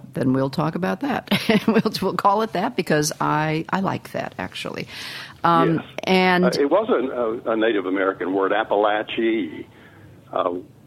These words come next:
Speaker 2: which referred to a Native American tribe that actually existed far south of what is currently defined as Appalachia.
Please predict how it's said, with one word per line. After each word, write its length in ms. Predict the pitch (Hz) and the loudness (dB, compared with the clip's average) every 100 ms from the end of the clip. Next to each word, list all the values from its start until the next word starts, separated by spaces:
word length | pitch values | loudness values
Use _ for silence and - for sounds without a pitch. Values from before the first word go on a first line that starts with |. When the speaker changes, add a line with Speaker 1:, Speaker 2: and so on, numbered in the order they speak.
| - | -2
Speaker 2:
which 260 | 104 98 - | -2 0 -2
referred 560 | 98 - 110 104 101 - | 0 2 2 2 -2 -2
to 480 | 107 101 92 92 - - - - - - - - - - - - - - | 0 2 0 -2 -6 -16 -20 -20 -20 -20 -20 -20 -20 -20 -20 -20 -18 -8
a 60 | 98 | 0
Native 280 | 113 113 | 2 2
American 480 | 110 113 107 98 92 | 2 2 0 -2 -8
tribe 760 | - - 180 208 87 85 101 - - - | -4 -2 0 0 -2 -2 -4 -8 -16 -4
that 100 | 113 | 0
actually 640 | 151 220 156 117 110 101 - - - - - | 0 0 0 2 2 -2 -8 -20 -20 -20 -6
existed 500 | 131 117 135 135 180 - | -4 0 0 2 -2 0
far 240 | 139 131 110 - | 0 0 0 0
south 420 | 151 151 107 - | 2 2 0 -2
of 180 | 95 - - - - | -6 -6 -18 -16 -2
what 220 | 123 110 | 2 2
is 100 | 104 | 0
currently 460 | - 131 135 110 104 | -2 0 2 0 -2
defined 560 | 92 - 113 131 131 92 | -4 -2 0 0 0 0
as 200 | 101 104 | 0 0
Appalachia. 880 | 98 87 87 95 107 110 - 78 | -2 -2 -2 0 0 -2 -6 -10